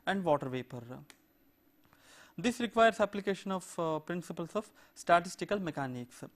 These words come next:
So for most of the time, we need not really, um, bother about the real gas ma-, behavior of, uh, uh, various gases and water vapor.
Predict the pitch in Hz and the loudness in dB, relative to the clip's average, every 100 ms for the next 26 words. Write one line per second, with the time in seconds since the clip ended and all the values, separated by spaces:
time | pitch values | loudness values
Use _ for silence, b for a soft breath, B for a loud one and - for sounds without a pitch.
0 | - B - 233 247 220 247 254 247 269 | -20 B -6 2 2 4 2 0 0 2
1 | 262 240 220 202 190 202 220 202 180 185 | 4 4 4 2 2 2 2 0 -4 -6
2 | - B 185 214 226 233 240 208 214 220 | -10 B -2 0 0 2 2 0 -2 -2
3 | 220 208 196 180 165 156 139 151 175 190 | -2 -2 -2 -2 -4 -6 0 2 4 2
4 | 185 180 180 175 185 170 156 151 175 180 | 0 -2 -2 -2 0 0 -2 0 -2 0
5 | 170 170 160 160 156 151 156 160 156 151 | -2 -2 -4 -6 -4 -4 -4 -4 -4 -6
6 | - - 139 135 - B B B - 139 | -8 -10 -10 -10 -14 B B B -8 -2
7 | 139 131 151 156 147 143 139 156 143 147 | -2 2 2 2 0 2 0 0 -6 -4
8 | 131 131 131 123 113 123 | -2 -4 -4 -10 -10 -14